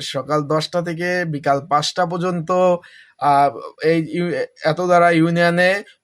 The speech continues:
ভোটার হালনাগাদ করা হবে। তাই সংশ্লিষ্ট সকলকে জানানো যাচ্ছে যে আপনারা আপনাদের নির্দিষ্ট ডকুমেন্ট নিয়ে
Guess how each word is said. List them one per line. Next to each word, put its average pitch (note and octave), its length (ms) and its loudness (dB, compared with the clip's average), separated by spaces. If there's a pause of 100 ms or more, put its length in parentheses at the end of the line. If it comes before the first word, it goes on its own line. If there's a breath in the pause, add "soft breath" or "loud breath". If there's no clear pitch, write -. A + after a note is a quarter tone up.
ভোটার E3+ 680 2
হালনাগাদ D3+ 560 0
করা D#3 180 2
হবে। C3+ 280 0 (280 soft breath)
তাই C#3+ 140 0
সংশ্লিষ্ট D#3 500 -2
সকলকে E3 500 -4
জানানো D#3 440 0
যাচ্ছে E3+ 360 0
যে F#3 320 -4 (300 loud breath)
আপনারা E3 640 0 (220 soft breath)
আপনাদের D3+ 420 -4
নির্দিষ্ট E3 560 -4 (260)
ডকুমেন্ট E3+ 460 -2
নিয়ে F#3+ 380 -2